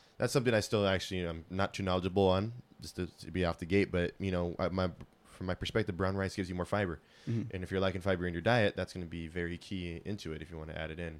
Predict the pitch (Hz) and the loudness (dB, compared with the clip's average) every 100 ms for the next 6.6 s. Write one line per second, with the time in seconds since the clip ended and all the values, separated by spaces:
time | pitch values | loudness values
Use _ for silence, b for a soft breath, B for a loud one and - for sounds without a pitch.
0 | 78 - 85 80 98 101 101 95 98 95 | -12 -6 -6 -4 -4 -2 -2 -2 -2 -4
1 | 92 85 85 82 87 92 90 95 95 101 | -4 -4 -2 -2 -2 -2 -2 -2 0 2
2 | 92 90 90 104 90 76 78 80 - B | 0 0 -2 -2 -4 -6 -8 -10 -14 B
3 | B B 143 95 - 90 85 80 85 80 | B B -6 -6 -4 -2 -2 -2 -6 -8
4 | - - - 90 87 90 87 87 85 87 | -10 -14 -4 -2 0 -2 -2 -4 -4 -4
5 | 87 87 85 90 82 82 80 80 82 80 | -4 -6 -4 -4 -6 -8 -8 -8 -8 -8
6 | 78 78 82 - 80 - | -10 -8 -8 -8 -12 -12